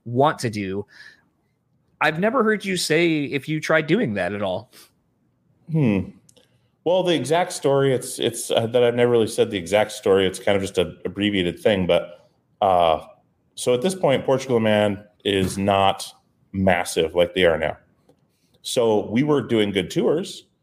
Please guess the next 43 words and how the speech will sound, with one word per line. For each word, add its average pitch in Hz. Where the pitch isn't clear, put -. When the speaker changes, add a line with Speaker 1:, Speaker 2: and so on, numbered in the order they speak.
Speaker 2:
but 113
I 139
was 120
having 123
to -
ask 110
John 113
for 107
twenty 110
bucks 110
to 98
get 101
burritos 92
all 82
week 87
while 92
we 92
were 90
at -
home, 101
you 90
know, 90
like, 87
"Dude, 110
you 104
have 98
twenty 117
or 104
twenty-five 107
bucks 110
so 113
I 101
can 104
get 95
a -
burrito 104
each 113
day, 120
like, 90
so -
I 90
can 90
eat?" 147